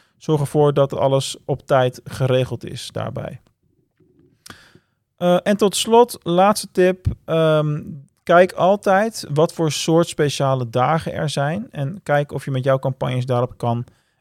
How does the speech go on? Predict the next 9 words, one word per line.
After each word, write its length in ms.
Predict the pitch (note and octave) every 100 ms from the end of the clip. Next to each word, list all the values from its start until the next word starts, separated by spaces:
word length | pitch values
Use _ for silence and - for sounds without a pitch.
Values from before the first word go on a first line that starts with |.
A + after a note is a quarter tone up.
| _
inspelen. 760 | D#3 C#3 - B2 G2+ G2 C#3+ - _ _ _
Nou, 140 | - -
op 80 | B2+
de 60 |
dag 200 | B2+ C#3+
dat 140 | D3+ C#3
ik 120 | -
dit 180 | C3 -
opneem 560 | G3+ F#3+ E3 G3 B3+